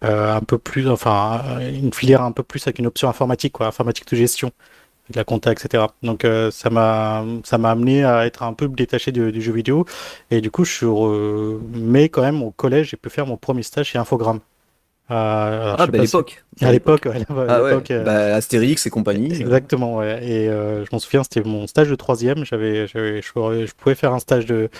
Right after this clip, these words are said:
Speaker 1: de une semaine, je crois, ou trois jours, je sais plus combien c'était. Je crois que c'était pas très long, euh, d'observation, hein, c'est comme les stages actuellement, hein, des, des, <laughs> des, maintenant on demande de faire ça en troisième.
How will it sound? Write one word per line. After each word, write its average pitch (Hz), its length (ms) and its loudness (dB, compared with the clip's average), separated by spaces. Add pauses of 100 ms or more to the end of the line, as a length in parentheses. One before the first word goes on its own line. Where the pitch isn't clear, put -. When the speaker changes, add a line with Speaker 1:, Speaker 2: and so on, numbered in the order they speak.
(400)
Speaker 1:
de 117 300 2
une 123 160 -4
semaine, 131 400 -2
je - 60 -16
crois, 151 200 -4
ou 123 140 -6
trois - 220 -2
jours, 127 180 -4
je - 100 -12
sais - 140 -16
plus 127 220 -6
combien 117 280 0
c'était. - 480 -4
Je - 80 -20
crois 135 120 2
que - 60 -14
c'était - 140 -2
pas 151 100 2
très 156 160 4
long, 147 160 0 (480)
euh, 110 320 2
d'observation, 120 640 0
hein, 139 40 -2
c'est - 120 -16
comme 113 140 -4
les 107 60 -4
stages 117 280 -2
actuellement, 120 480 0
hein, 120 40 -6
des, 104 300 -2
des, 101 320 -4
<laughs> - 0 -
des, 113 880 0
maintenant 110 380 0
on 117 200 2
demande 117 440 0
de - 40 -16
faire - 220 0
ça - 140 -2
en 117 40 0
troisième. 123 440 2